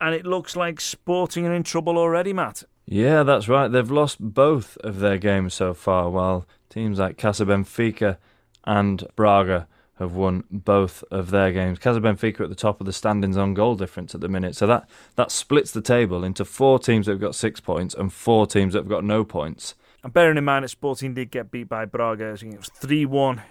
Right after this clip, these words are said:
Speaker 1: in the last round. There's still plenty more beach soccer to go in that Portuguese tournament.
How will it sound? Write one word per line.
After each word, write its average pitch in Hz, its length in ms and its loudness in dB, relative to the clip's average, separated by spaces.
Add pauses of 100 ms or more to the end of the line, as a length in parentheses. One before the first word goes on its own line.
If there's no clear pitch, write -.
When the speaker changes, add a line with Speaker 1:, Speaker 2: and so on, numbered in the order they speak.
(140)
Speaker 1:
in 123 160 -6
the 117 100 -4
last 120 420 -4
round. 113 320 0
There's 131 420 -8
still 170 340 -4
plenty 156 460 -2
more 139 180 0
beach 131 240 -6
soccer 131 300 -4
to 117 100 -10
go 123 320 2 (480)
in 123 220 -6
that 117 180 -6
Portuguese 120 480 -4
tournament. 104 460 -4